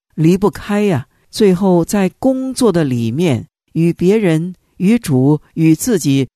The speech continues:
都产生了许多的矛盾。所以侍奉主的工人是绝对不能够被工作所吸引，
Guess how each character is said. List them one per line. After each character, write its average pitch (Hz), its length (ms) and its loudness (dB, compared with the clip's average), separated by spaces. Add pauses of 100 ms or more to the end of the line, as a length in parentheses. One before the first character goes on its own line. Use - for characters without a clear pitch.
(140)
都 170 160 2
产 143 400 -4
生 170 220 -2
了 135 160 -2 (160)
许 147 400 0
多 175 160 0
的 147 100 0
矛 117 360 -2
盾。 120 360 -2 (300)
所 - 220 -2
以 170 120 4
侍 247 280 -2
奉 214 220 0
主 143 140 0
的 151 140 0
工 226 280 -2
人 139 300 -2 (240)
是 190 160 0
绝 196 400 0
对 202 240 2
不 180 160 0
能 143 140 -2
够 151 180 -2 (220)
被 208 180 2
工 233 300 -2
作 156 400 -2 (140)
所 127 260 0
吸 147 320 0
引， 98 180 -2